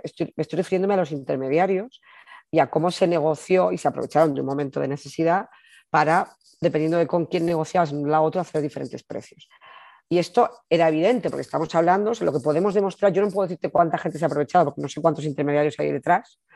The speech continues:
porque yo lo único que veo es el precio final y la empresa que lo ha vendido, pero lo que sí sé decirte es que una misma empresa dio precios muy distintos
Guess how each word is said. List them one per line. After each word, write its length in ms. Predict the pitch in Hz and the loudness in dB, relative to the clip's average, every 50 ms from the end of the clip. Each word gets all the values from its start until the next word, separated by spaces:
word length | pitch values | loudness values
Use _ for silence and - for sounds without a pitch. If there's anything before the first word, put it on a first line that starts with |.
| - - - - - _ _ | -20 -20 -20 -20 -20 _ _
porque 140 | - 147 143 | -6 -4 0
yo 80 | 135 151 | 0 2
lo 80 | 156 | 2
único 180 | 165 170 151 160 | 2 0 0 0
que 120 | - 160 | 2 2
veo 260 | 156 165 165 156 151 | 4 4 4 4 2
es 160 | 147 139 - - - | 0 -2 -6 -10 -12
el 80 | 135 127 | -10 -6
precio 240 | - 151 135 - 147 | -4 -4 -4 -4 -4
final 320 | - - 151 156 156 147 | -4 -2 0 2 2 2
y 60 | 147 | 0
la 60 | 147 | -2
empresa 300 | 135 - - - - 143 | -6 -8 -10 -10 -8 -8
que 80 | 131 143 | -6 -4
lo 60 | 143 | -4
ha 40 | 143 | -4
vendido, 440 | 139 139 151 185 202 196 202 240 - _ _ _ _ _ _ _ _ _ _ - - _ | -4 -4 -2 0 0 0 -2 -4 -8 _ _ _ _ _ _ _ _ _ _ -20 -8 _
pero 140 | - 165 | 2 2
lo 80 | 170 151 | 4 4
que 80 | 156 151 | 2 0
sí 180 | - - 208 | -2 -2 -2
sé 140 | - - 214 | 0 2 2
decirte 560 | 202 196 196 - - 240 233 220 220 - 202 | 2 0 -2 -4 -2 -2 -2 0 2 2 2
es 120 | 185 - - | 0 0 -4
que 220 | - 156 147 147 _ _ _ _ _ _ _ _ _ _ - | -6 -6 -6 -6 _ _ _ _ _ _ _ _ _ _ 2
una 180 | 190 196 196 | 4 4 6
misma 200 | 190 196 180 196 | 4 2 2 0
empresa 720 | 196 185 - 214 220 220 214 - - - 202 202 226 - _ _ _ - - _ _ - | 0 2 4 4 4 4 4 0 -6 -4 -4 -4 -4 -6 _ _ _ -20 -20 _ _ -2
dio 120 | 139 139 | 0 2
precios 360 | 139 185 185 - - 156 143 | 2 2 0 0 -2 -4 -2
muy 260 | 147 156 165 185 196 | -2 0 2 4 4
distintos 840 | 180 190 175 - - - 196 202 196 190 - 180 214 277 - - - | 2 0 -2 -4 -2 0 0 0 0 0 -2 -2 -2 -4 -6 -16 -20